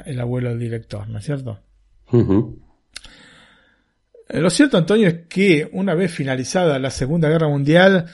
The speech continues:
Speaker 1: muchos nazis pudieron escapar de Alemania para refugiarse en distintos lugares del mundo.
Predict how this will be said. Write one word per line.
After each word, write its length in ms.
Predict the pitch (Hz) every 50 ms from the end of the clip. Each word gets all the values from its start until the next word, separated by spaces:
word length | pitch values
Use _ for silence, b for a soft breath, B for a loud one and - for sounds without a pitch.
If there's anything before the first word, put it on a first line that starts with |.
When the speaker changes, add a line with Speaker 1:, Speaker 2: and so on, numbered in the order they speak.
| B B B B B B -
Speaker 1:
muchos 380 | 151 139 165 202 190 - 185
nazis 300 | 165 170 175 170 - 185
pudieron 420 | - - 147 135 139 143 151 151 139
escapar 380 | 127 - - 135 123 - 143 143
de 60 | 147
Alemania 480 | 143 139 131 139 143 143 151 156 139 120
para 160 | 135 123 123
refugiarse 580 | 127 120 - - 120 - - 143 139 - -
en 60 | 131 123
distintos 420 | 120 - - 139 131 123 135 120
lugares 280 | 127 123 123 123 123 113
del 120 | 117 120
mundo. 400 | 127 120 107 104 107 113 107 -